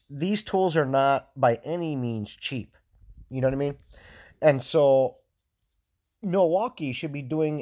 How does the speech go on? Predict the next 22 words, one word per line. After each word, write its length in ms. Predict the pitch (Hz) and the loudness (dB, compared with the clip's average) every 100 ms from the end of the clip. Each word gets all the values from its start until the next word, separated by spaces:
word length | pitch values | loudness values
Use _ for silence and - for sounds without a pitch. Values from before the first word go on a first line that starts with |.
| - | -4
a 580 | 143 127 120 117 113 _ _ | -4 -2 -2 -4 -8 _ _
quality 500 | - 175 180 165 156 | 0 0 0 -4 -8
control 440 | - 127 196 233 | -8 -10 -6 -6
test 340 | 226 117 110 - | -2 -4 -4 -8
to 80 | 147 | -8
make 180 | 170 | -8
sure 300 | - - 214 | -10 -4 -2
that, 300 | 165 131 - _ _ _ _ _ _ | 2 2 2 _ _ _ _ _ _
you 160 | - 165 | -6 0
know, 400 | 143 139 135 - | 4 4 2 -2
whatever 440 | 139 143 170 180 | -2 2 2 0
mechanism 600 | 160 160 156 156 151 156 | 0 -2 -2 -4 -2 -2
they're 160 | 131 127 | -2 -4
using 580 | 123 214 151 117 131 - | -4 -6 -4 -4 -4 -6
is 640 | 135 131 123 123 123 120 113 _ _ | -4 -2 -2 -2 -2 -6 -10 _ _
the 160 | 123 127 | -4 -2
highest 440 | 156 175 170 - | 0 0 0 -6
quality 520 | - 156 160 156 151 | -4 2 2 2 -4
possible 460 | 147 180 202 117 107 | -8 -8 -8 -8 -8
because 280 | 123 127 127 | -6 -6 -4
we're 120 | 127 | -6
paying, 560 | - 165 190 117 120 | -4 -4 -2 -4 -6